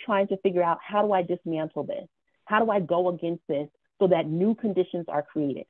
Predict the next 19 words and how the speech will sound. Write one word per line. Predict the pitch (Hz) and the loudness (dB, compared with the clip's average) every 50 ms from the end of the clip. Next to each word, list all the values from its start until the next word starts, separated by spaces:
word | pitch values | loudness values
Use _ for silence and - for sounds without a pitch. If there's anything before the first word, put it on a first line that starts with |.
| _ _ - | _ _ 0
How | - 196 220 | 4 4 6
do | 214 | 6
I | 190 175 - - - | 6 4 2 0 -2
shift | - 220 220 - | 0 0 0 0
my | 277 240 254 247 | -2 -2 0 0
mindset? | 233 202 170 165 156 160 160 _ - 160 151 147 - - _ _ _ _ _ | 0 0 -2 -2 -4 -4 -4 _ 0 0 0 0 0 -4 _ _ _ _ _
How | - 190 185 | 2 4 4
do | 190 196 | 6 4
I | 190 | 2
put | 190 - 214 156 160 | 0 0 -2 -2 -2
new | 151 175 226 240 | -2 -4 -4 -4
policies | - - 202 190 190 190 202 - - 208 196 - | -4 -2 2 2 2 2 2 -2 -4 -6 -6 -4
in | 196 202 | -4 -6
place, | 202 _ - 160 143 139 139 151 - _ _ _ _ - | -6 _ -2 0 0 0 -2 -4 -8 _ _ _ _ 0
right? | 151 156 170 185 185 - - - - _ - | 2 4 4 4 2 2 -2 -16 -6 _ 2
And | 190 | 2
how | 190 196 214 214 226 | 4 4 4 4 4
do | 220 | 6
I | 202 190 | 4 4